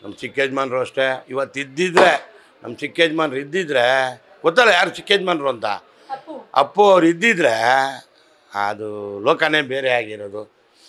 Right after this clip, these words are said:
Speaker 1: ಇವತ್ತು ಅವ್ರು ಕೇಳಿ ಇಲ್ಲ ಆದ್ರೂ ಅವ್ರ ಮನ್ಸು, ಆ ಪ್ರೀತಿ, ಆ ವಿಶ್ವಾಸ, ದಿನ ಮಾತಾಡಿರೋ ಮಾತುಗಳು, ನಾವು ಅವರ ಸ್ನೇಹಿತರ ಥರ ಇದ್ವಿ. ನಾವು ಒಬ್ಬ ಸ್ಟಾಫ್ ಥರ ಇರ್ಲಿಲ್ಲ ಆ ಮನೇಲಿ.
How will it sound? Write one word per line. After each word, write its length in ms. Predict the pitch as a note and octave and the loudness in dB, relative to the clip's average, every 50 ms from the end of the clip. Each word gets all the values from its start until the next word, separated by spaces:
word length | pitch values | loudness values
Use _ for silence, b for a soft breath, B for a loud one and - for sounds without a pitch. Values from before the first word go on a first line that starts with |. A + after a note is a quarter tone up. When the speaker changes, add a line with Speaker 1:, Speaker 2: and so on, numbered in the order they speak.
| b b b _ - | b b b _ -6
Speaker 1:
ಇವತ್ತು 260 | B2 B2 B2 - B2+ | -4 -4 -2 -2 -2
ಅವ್ರು 140 | B2 A#2 - | -2 -4 -4
ಕೇಳಿ 380 | - - C3 C3 B2 A#2+ A#2+ | -2 -2 0 0 0 -2 -6
ಇಲ್ಲ 200 | B2 C#3 E3 F3+ | -4 0 2 4
ಆದ್ರೂ 260 | F#3 F3+ F3 E3 E3 | 6 6 6 6 6
ಅವ್ರ 160 | D#3+ D3 C3+ B2+ | 4 4 2 2
ಮನ್ಸು, 540 | B2 B2+ C#3 D3 C#3+ C#3+ - B2+ C3 B2+ | 0 -2 -4 -4 -6 -8 -8 -6 -2 0
ಆ 160 | B2 B2+ B2+ B2 | 2 4 2 2
ಪ್ರೀತಿ, 500 | B2 - B2 D3+ D#3 D3+ C3 A#2+ C3 C3+ | 0 -4 -6 -6 -4 -4 -6 -6 -2 2
ಆ 120 | C3 C3 | 2 2
ವಿಶ್ವಾಸ, 500 | C3 C3+ C#3 A#2+ - - D3 D3 B2+ A#2+ | 2 0 -4 -8 -4 -2 0 0 0 0
ದಿನ 300 | C3+ A#2+ A#2 C3+ C#3+ C#3+ | -4 -4 -6 -6 -4 -4
ಮಾತಾಡಿರೋ 540 | D3 C3+ B2 C3 C3+ C#3 C#3+ C#3 C#3 C3 B2+ | -2 -2 -2 -2 -2 -2 -6 -6 -6 -8 -8
ಮಾತುಗಳು, 580 | A#2+ A#2+ C3+ D#3 - - C3 C3+ B2 A#2+ B2 - _ _ _ _ B B B B B B - - | -2 -2 -2 -2 -2 -6 -8 -6 -6 -6 -8 -12 _ _ _ _ B B B B B B -6 0
ನಾವು 280 | C3 D3 E3+ F3+ F3+ E3 | 2 4 6 6 6 6
ಅವರ 180 | D#3 C#3+ C#3 | 6 4 2
ಸ್ನೇಹಿತರ 560 | B2+ - - - D#3+ G3 A3+ A#3+ A3+ F3+ G#3+ F#3+ | 0 -2 -4 -2 2 4 4 4 4 2 0 2
ಥರ 200 | - F3 E3 D#3+ | 2 2 2 4
ಇದ್ವಿ. 420 | D3+ C#3 C3+ G#2+ A2 A2 - - - | 2 2 0 -4 -8 -16 -16 -8 -4
ನಾವು 180 | A#2 B2 C3 C3+ | -2 -2 0 0
ಒಬ್ಬ 140 | C3 B2+ C3+ | -2 -2 -4
ಸ್ಟಾಫ್ 400 | B2 - - D3 E3 F3 F3 - | -4 0 2 4 4 2 2 0
ಥರ 120 | F3 D#3+ | -2 0
ಇರ್ಲಿಲ್ಲ 460 | D#3 D3+ C#3+ C3 B2 C3+ D3 C#3+ C#3 | 0 0 -2 -4 -6 -8 -6 -4 -4
ಆ 60 | B2 | -4
ಮನೇಲಿ. 380 | A2+ G#2+ G#2 G#2+ A#2 A2+ G#2+ G2+ | -4 -4 -8 -14 -14 -14 -14 -16